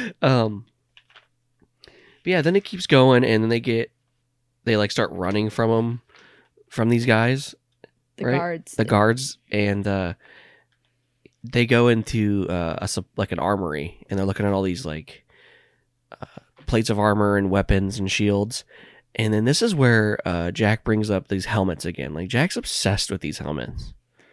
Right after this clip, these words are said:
Speaker 2: Well, it, yeah, 'cause the helmet weighs forty pounds, and he's like, "Oh, that's like putting a four-year-old on your head,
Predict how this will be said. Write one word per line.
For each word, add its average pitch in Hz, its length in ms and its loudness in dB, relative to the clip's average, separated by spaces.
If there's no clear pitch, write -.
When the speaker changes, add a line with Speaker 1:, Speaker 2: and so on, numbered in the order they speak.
Speaker 2:
Well, 220 160 0
it, 92 280 -8
yeah, 214 180 0
'cause 196 200 -10
the 180 80 -4
helmet 190 280 -2
weighs 170 240 -2
forty 180 320 -6
pounds, 180 320 -2
and 170 80 -6
he's 165 120 -6
like, 160 200 -4
"Oh, 302 140 2
that's 202 220 -2
like 190 200 -2
putting 190 280 0
a 190 40 -2
four-year-old 185 760 -2
on 175 160 -4
your 180 140 -2
head, 185 340 -2